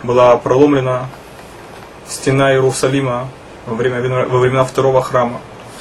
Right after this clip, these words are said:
А по мнению Иерусалимского Талмуда, также и первого храма. То есть это было время, когда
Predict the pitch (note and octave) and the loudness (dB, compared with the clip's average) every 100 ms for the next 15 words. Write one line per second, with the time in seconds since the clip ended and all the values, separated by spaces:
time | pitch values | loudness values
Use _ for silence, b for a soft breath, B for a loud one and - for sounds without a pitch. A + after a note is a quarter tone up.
0 | B - A2+ A#2 C3+ C3 C3+ C3+ C3+ C#3 | B -8 -4 -2 -2 -2 -2 -4 -4 -4
1 | B2+ B2+ C3+ D#3 D3 C#3 D3 - - - | -6 -2 0 0 2 -2 -4 -16 -20 -20
2 | - - - - C3+ C3+ B2+ B2+ C3 - | -20 -18 -12 4 4 4 2 0 -2 -8
3 | - - - - - A#2+ A#2 A#2 A#2 A2+ | -18 -20 -20 -16 -8 -4 -4 -2 -2 -2
4 | A2+ A2 A2 - - - - - - D#3 | -2 -2 -2 -6 -18 -20 -20 -20 2 6
5 | D3+ C3+ A#2 - A2+ G#2+ G#2+ - - - | 8 6 2 -2 -4 -4 -8 -14 -14 -12
6 | - A#2 A#2 A#2 D3+ D3+ C3 B2+ A#2+ C3+ | -10 -4 -2 2 2 2 0 -6 0 0
7 | C#3 | 0